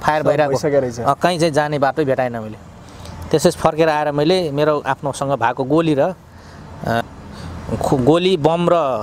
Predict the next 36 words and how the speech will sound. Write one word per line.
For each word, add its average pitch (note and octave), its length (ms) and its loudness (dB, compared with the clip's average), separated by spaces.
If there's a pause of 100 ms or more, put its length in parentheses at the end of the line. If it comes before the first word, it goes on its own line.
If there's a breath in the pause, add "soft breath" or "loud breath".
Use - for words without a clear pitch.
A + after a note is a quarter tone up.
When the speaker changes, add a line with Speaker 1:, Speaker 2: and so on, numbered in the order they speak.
Speaker 1:
जकेट D#3+ 300 2
चाहिँ D#3+ 280 0 (320)
मकै D3+ 200 2
घारीमा D3+ 280 2
फाल्ने, D3+ 280 0
अ, B3 60 -4 (1000)
राइफललाई D#3+ 420 2
चाहिँ E3+ 200 0
भित्र C#3+ 320 0 (640)
सिस्नोको D#3+ 400 2
घारीभित्र B2 560 0 (320)
लुकाएँ। A#2 280 0 (240)
Speaker 2:
एकचोटि G#3 380 2
पनि A#3 80 0
फायर F#3+ 180 2
गर्नु D#3+ 200 2
भएन? A2+ 180 -4 (180)
Speaker 1:
गरेन। C#3+ 260 2
फायर G#3 360 0
गर्न A3 220 2
बित्तिकै G3+ 260 0
म G3+ 60 2
मरिहाल्छु, D#3 460 2
त्यो D#3 140 0
Speaker 2:
ओ, D#3 420 0
त्यो E3+ 120 -4
त E3 60 0
आवाज F3 220 4
आएको D3+ 120 2
Speaker 1:
अँ, C#3 120 -2
Speaker 2:
थाहा E3+ 120 2
भइहाल्थ्यो। D3 460 0
Speaker 1:
अँ, C3+ 260 -4
मैले, E3+ 320 0
मेरो D3+ 420 -2
चाहिँ E3 200 -2